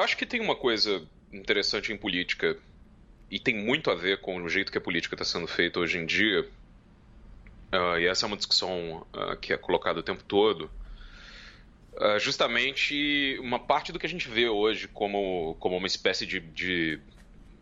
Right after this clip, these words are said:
eh, complicação ou uma certa extremação da política tem a ver justamente com essa produção de uma política do inimigo, né?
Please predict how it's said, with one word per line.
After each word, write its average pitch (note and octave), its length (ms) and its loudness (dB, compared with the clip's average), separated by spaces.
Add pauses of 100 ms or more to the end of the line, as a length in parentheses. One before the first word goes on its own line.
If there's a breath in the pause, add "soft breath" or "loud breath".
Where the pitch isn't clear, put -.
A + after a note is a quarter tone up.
(240)
eh, E2 280 -2 (140)
complicação G2+ 1600 0 (680 loud breath)
ou G2+ 160 2
uma G#2 200 2
certa A2 260 -2
extremação A2+ 880 0
da B2 80 2
política A#2 420 -4
tem C#3+ 200 -2
a C3 60 0
ver G#2+ 140 -4
justamente B2 480 -4
com C#3 120 -4
essa D3+ 160 -4
produção B2+ 500 -2
de B2 80 -6
uma C3+ 100 0
política B2 380 -2
do B2+ 80 -4
inimigo, G2 460 0
né? E2 180 -2